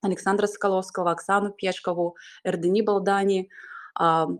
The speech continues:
работала на международном рынке, создавала продукты и в Колумбии, и в Китае, и в Европе.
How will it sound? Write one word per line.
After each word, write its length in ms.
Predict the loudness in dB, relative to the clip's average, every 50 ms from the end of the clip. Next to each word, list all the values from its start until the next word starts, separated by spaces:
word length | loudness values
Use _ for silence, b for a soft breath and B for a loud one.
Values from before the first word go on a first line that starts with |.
| -10 -6 -2
работала 500 | 2 2 4 4 4 4 2 0 -2 -2
на 180 | 0 0 0
международном 600 | 0 0 0 0 0 0 2 2 4 4 4 2
рынке, 260 | 2 2 0 -2 -4 -6
создавала 420 | -14 -6 -2 0 2 2 0 0
продукты 600 | 0 -2 -4 -2 0 -2 -2 -2 -4 -2 -2 -2
и 220 | -2 -2 -4 -6
в 100 | -6 -8
Колумбии, 640 | -6 -4 0 0 2 2 2 2 2 2 2 0 -2
и 40 | -6
в 80 | -8 _
Китае, 480 | -10 -6 -4 -2 -2 0 0 0 -2
и 180 | -2 -4 -8 -8
в 20 |
Европе. 640 | -8 -8 -6 0 2 2 2 2 2 -2 -4 -4 -4